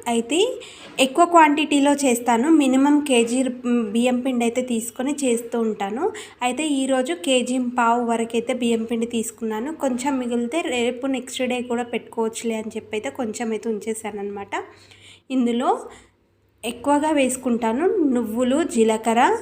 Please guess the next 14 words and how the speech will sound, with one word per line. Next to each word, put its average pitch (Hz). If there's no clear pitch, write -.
సరిపడా 240
కారము, 233
ఒక 247
నాలుగు 240
టీ 240
స్పూన్స్ 254
వరకు 233
అయితే 233
వేసానన్నమాట. 214
ఇంకొంచెం 240
స్పైసీగా 240
కావాలంటే 226
ఇంకొంచెం 233
వేసుకోవచ్చు. 208